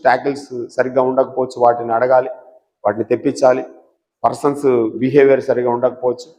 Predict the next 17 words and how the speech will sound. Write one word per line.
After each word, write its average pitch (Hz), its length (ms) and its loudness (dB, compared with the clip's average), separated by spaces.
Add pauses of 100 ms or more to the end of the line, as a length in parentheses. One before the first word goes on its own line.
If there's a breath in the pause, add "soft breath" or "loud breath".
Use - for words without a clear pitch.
వాళ్ళని 117 380 2
మనం 110 160 -6 (380)
కరెక్ట్ 120 280 -2
చేయాలి. 123 320 0 (640 loud breath)
So 120 80 2 (260)
కరెక్టివ్ 131 400 -2
మెజర్స్ 135 340 0
తీసుకోవాలి. 127 480 -4 (200)
అక్కడ 131 140 0 (100)
పరిస్థితులు 151 480 0
సరిగా 131 280 4
లేకపోవచ్చు, 123 400 -4 (120)
పరిస్థితుల్ని 127 560 -4
కూడా 123 180 -4
మనం 123 160 -8 (100)
గమనించి 127 400 -8 (100)
జాగ్రత్తగా 117 440 0